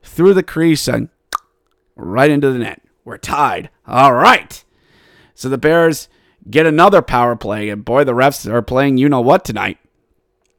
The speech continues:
And, uh, big long shot from Cody Franzen gets in on the net. Scramble play and play in their front. Was it Joey Daccord? Uh, let me check here. Da, da, da, da, da, da, da. Come on, stupid app. Do your job.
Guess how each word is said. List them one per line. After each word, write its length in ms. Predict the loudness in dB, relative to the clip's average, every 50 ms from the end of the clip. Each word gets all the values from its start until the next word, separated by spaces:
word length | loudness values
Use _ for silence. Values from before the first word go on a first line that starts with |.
| _ _ -20 _ _ _ -10
And, 360 | -6 -4 -2 -2 -2 -2 -2 -2
uh, 200 | -2 -2 -4 -6 -8 -16 _ _ _ _ _ 0
big 260 | 0 2 2 2 0
long 320 | 0 0 2 2 2 0 -2
shot 460 | -6 -4 -2 -2 0 0 -2 -4 -6 _ _ _ _ _
from 300 | -6 -2 0 0 0 0
Cody 320 | 0 2 4 4 4 2
Franzen 480 | 2 2 4 4 4 4 2 2 2 2
gets 200 | 0 0 0 0
in 80 | 0
on 140 | 0 0 -2
the 60 | -2
net. 180 | -2 -2 -4 -4
Scramble 480 | -6 0 2 2 4 4 2 2 0
play 300 | 0 0 -2 0 2 2
and 200 | 0 0 -2 -4 -10 _ _ _ _ _ _ _ _ _ _ -8
play 220 | -4 -2 -2 0
in 60 | 0
their 160 | 0 -2 -2
front. 340 | -4 -2 -2 0 0 0 -2 _ -4
Was 140 | -2 -2 -2
it 80 | -2
Joey 340 | -4 -2 -2 -2 -2 -4 -6 _ _ _
Daccord? 720 | -12 -12 -12 -8 -6 -4 -2 0 0 0 -2 -4 -8 -6 -6
Uh, 340 | -4 -4 -4 -6 -8 -10 -12
let 180 | -14 -14 -14
me 220 | -12 -12 -12 -14 -16 _ -14
check 300 | -6 -6 -6 -6 _ -10
here. 520 | -6 -2 0 2 2 2 2 0 0 -4 _ _ _ _ _ _ _ _ _ _ -6
Da, 120 | -6 -6
da, 120 | -4 -4 -4
da, 100 | -4 -4
da, 120 | -4 -2
da, 140 | 0 -2 -2
da, 140 | -2 -2 -4
da. 240 | -2 0 0 -2 -2
Come 180 | -4 -6 -6
on, 200 | -4 -4 -6 -6
stupid 340 | -8 -10 -12 -12 -12 -10 -8
app. 380 | -6 -4 -2 -2 -4 -6 -10 -14
Do 100 | -12 -12
your 200 | -10 -12 -14 -16
job. 680 | -16 -12 -8 -6 -4 -4 -4 -4 -4 -6 -6 -8 -10